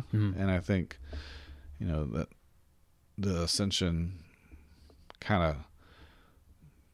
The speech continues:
Speaker 2: puts a point or exclamation point particularly that Jesus is the king, that our God's the king, that he's ruling and reigning, and that he,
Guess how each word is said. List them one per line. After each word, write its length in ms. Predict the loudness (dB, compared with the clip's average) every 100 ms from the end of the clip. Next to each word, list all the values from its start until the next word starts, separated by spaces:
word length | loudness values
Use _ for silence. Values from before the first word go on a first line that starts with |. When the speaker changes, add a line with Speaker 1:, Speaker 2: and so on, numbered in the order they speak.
| 4
Speaker 2:
puts 280 | 4 6 4
a 220 | 2 0 -10 -2 2
point 500 | 4 6 4 0 -2
or 180 | -2
exclamation 600 | 0 -2 0 2 2 2
point 280 | 0 0 0
particularly 680 | -2 0 0 0 0 2 0 2
that 200 | 0 0 -6 -16 -4
Jesus 440 | 0 2 2 2
is 140 | 0
the 80 | -2
king, 460 | -2 -2 -2 -6 -10 -16 -20 -12
that 120 | -4 -2
our 120 | 0
God's 340 | 4 4 4 2
the 120 | -4
king, 420 | -4 -4 -6 -6 -6
that 100 | -2
he's 240 | 0 0
ruling 400 | 2 6 6 4
and 160 | 2 4
reigning, 340 | 4 4 4
and 200 | 2 2
that 160 | 2 2
he, 260 | 2 2